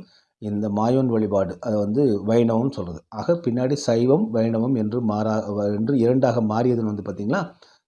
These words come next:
இதுதான். இந்த சைவ வைணவம் தான் வந்து பார்த்தீங்கன்னா, இங்கே சைவம் தழைத்தோங்கியது போல, வடநாட்டில் வைணவத்தை வந்து பரப்பியது யாருன்னு வந்து பார்த்தீங்கன்னா, ராமானந்தர் அப்படிங்கிறவர். இந்த ராமானந்தர்ங்கிறவர் யாருன்னு வந்து பார்த்தீங்கன்னா, நம்ம ராமானுஜர் இருக்கார் இல்லைங்களா,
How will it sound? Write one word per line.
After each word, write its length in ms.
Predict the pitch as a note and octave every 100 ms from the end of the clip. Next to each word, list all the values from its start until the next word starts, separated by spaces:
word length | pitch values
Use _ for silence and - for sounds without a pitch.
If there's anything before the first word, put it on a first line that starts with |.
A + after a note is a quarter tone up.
| _ - _
இதுதான். 380 | - C3+ A2+ - - _ _ _ -
இந்த 240 | C#3 D3
சைவ 440 | - B2 E3 G#3
வைணவம் 460 | G3+ E3 D3+ C#3+ B2+
தான் 140 | D3+
வந்து 180 | D#3 C3+
பார்த்தீங்கன்னா, 440 | A2+ G2 F#2 F#2+ D#3+ F3+ - _ _ _ _ _ _
இங்கே 200 | A#2+ C3+
சைவம் 420 | C3 A#2+ C#3+ F3 E3+
தழைத்தோங்கியது 680 | C3 B2+ B2+ A#2+ A2+ A2
போல, 280 | F#2+ F#2+ F#2 G2 C#3 C#3 - - _
வடநாட்டில் 680 | G2+ A2+ E3 G3 C#3+ A2+ D3 A2
வைணவத்தை 640 | G#2+ D#3 A3 G3 - C#3
வந்து 240 | A2+ G#2 B2+
பரப்பியது 480 | G#2+ A2 A#2 G2+
யாருன்னு 320 | G2 G2+ A2 G#2
வந்து 180 | F#2+
பார்த்தீங்கன்னா, 360 | F#2 F#2 A#2+ A#2+
ராமானந்தர் 800 | G2 G#2 A2 A2 G2 F2 F#2 A#2
அப்படிங்கிறவர். 560 | - F#2+ F2+ F2 D#2+ - _ _ _ _
இந்த 80 | G#2
ராமானந்தர்ங்கிறவர் 920 | A2 B2 F3 F#3 F3 E3 D#3 C3 B2
யாருன்னு 300 | A2+ A2+ A#2+
வந்து 160 | A2 G#2
பார்த்தீங்கன்னா, 360 | F#2+ F#2+ A#2+ - -
நம்ம 240 | G#2+ B2
ராமானுஜர் 640 | A2+ G#2 A#2+ D3 C#3 A2+
இருக்கார் 280 | G#2+ G2+ G2
இல்லைங்களா, 320 | F#2 F#2 C3+